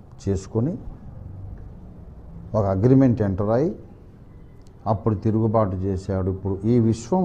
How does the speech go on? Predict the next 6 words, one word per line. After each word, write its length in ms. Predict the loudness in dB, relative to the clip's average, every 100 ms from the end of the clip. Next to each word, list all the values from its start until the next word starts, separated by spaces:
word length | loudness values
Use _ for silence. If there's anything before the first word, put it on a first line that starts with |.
| 2
అంతా 200 | 2 2 2
ఒకటి 260 | 0 0 2 2
కాదు. 220 | 0 -6 -14 -18 -18 -20 -20 -20 -20 -20 -20 -8 0
అంధకార 540 | 4 6 6 6 6 6 4
రాజ్యము 500 | 2 0 0 0 0 0
ఒకటున్నది, 580 | -2 0 2 2 0